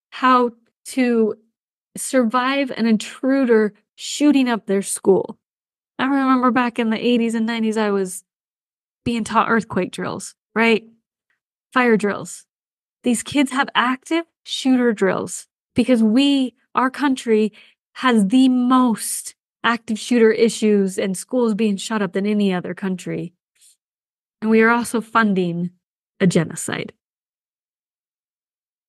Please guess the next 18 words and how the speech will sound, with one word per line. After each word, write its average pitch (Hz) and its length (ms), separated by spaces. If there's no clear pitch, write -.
Period. - 480
I 208 120
pay 240 360
my 247 200
government 202 600
to 190 140
drop 185 320
missiles 180 800
on 190 100
innocent 202 540
people. - 500
And 220 120
I 214 80
can 220 200
no 220 200
longer 208 340
stay 185 280
quiet - 880